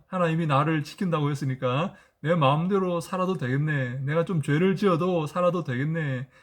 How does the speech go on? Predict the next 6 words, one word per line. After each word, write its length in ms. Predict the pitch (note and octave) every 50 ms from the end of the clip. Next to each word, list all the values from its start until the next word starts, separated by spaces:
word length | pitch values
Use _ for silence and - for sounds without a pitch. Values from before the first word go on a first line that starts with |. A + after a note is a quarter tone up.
| _ _ _
하나님이 380 | - F#3+ G3 F#3+ F3+ E3 D3
도울 260 | D3 D#3+ F#3 F#3 E3
거니까, 640 | - - C3+ C3+ C3 C3+ D#3 D3+ D3 C3+ B2+ C3 D3+ D3
하나님이 300 | - A3+ A3+ A3+ A3 G#3
나를 260 | E3 D#3 E3 F3 F3 E3
사랑하시니까 960 | - - D#3 D#3+ D#3+ D#3+ D#3 C#3+ E3+ D#3+ D3 C3+ - B2+ B2 C3 D3 E3 F3